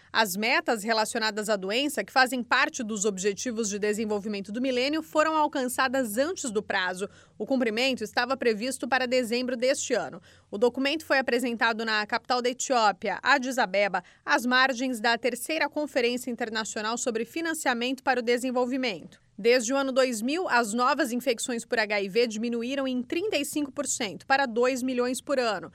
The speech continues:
Já as mortes relacionadas à aids caíram quarenta e um por cento. A resposta global à epidemia ajudou a evitar trinta milhões de novos casos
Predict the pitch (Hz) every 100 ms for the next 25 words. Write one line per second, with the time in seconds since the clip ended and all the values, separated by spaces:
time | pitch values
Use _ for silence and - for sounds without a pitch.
0 | - - - 208 262 277 208 247 330 359
1 | 254 214 220 214 240 214 202 196 180 196
2 | 269 196 202 - 226 262 277 294 285 240
3 | 277 320 254 220 208 202 - - 107 -
4 | - - - 294 302 - 302 302 285 277
5 | 240 254 262 262 254 254 247 233 233 269
6 | 277 226 233 202 262 262 240 214 214 247
7 | 254 - 311 320 339 320 277 269 226 240
8 | 262 202 214 208 240 233 214 - 240 247
9 | 254 240